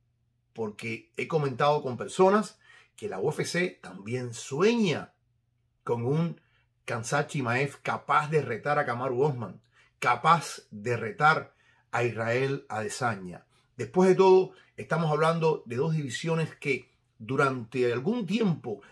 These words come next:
en los últimos años, han estado en propiedad tanto de Kamaru como de Israel. Y no se ve por el momento quitando a Kansaf y de todo lo que piensan de él, no se ve por el momento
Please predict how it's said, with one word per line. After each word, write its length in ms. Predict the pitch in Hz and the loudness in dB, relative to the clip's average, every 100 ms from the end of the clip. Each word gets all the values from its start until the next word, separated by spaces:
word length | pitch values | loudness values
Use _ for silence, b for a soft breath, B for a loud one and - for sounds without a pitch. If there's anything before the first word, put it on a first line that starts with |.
| b | b
en 140 | 127 | -4
los 260 | 143 - - | -4 -6 -4
últimos 640 | 240 165 196 185 151 - - b b b | -4 -2 0 0 -2 -8 -20 b b b
años, 520 | 208 214 147 117 - _ | 2 4 2 -4 -10 _
han 200 | 139 151 | -6 -4
estado 460 | 147 - 147 151 139 | -6 -2 2 2 0
en 140 | 120 | -4
propiedad 600 | - 110 107 120 165 170 _ _ _ | -6 -6 -4 2 2 0 _ _ _
tanto 340 | - 113 101 98 | -10 -8 -8 -10
de 120 | 90 | -10
Kamaru 480 | 90 107 139 156 - _ _ _ | -8 -2 0 -2 -8 _ _ _
como 260 | - 104 98 | -12 -10 -10
de 60 | |
Israel. 480 | 92 92 101 107 92 b b b | -12 -10 -8 -8 -10 b b b
Y 380 | 151 190 202 _ _ _ _ _ _ - | 0 0 -2 _ _ _ _ _ _ -10
no 320 | 127 165 226 | 2 6 6
se 180 | - 208 | 8 8
ve 140 | 190 | 8
por 160 | 165 170 | 4 0
el 60 | |
momento 640 | 143 135 147 139 120 196 - _ _ _ | 0 0 0 0 2 0 0 _ _ _
quitando 560 | 113 - 156 185 175 147 | -14 2 2 4 4 4
a 80 | |
Kansaf 540 | 127 117 110 156 156 - _ b b | 2 -6 -2 6 6 4 _ b b
y 100 | - | -10
de 100 | 117 | -8
todo 240 | 110 190 208 | 0 8 8
lo 100 | 190 | 8
que 80 | 147 | 2
piensan 300 | 143 156 127 | 0 -2 0
de 80 | |
él, 200 | 120 127 _ _ _ - | -2 -4 _ _ _ -10
no 300 | 120 156 208 | 0 4 4
se 160 | 196 | 4
ve 140 | 165 175 | 2 2
por 160 | 170 | 2
el 60 | 156 | 0
momento 560 | 135 131 151 147 175 | 0 0 -2 0 -2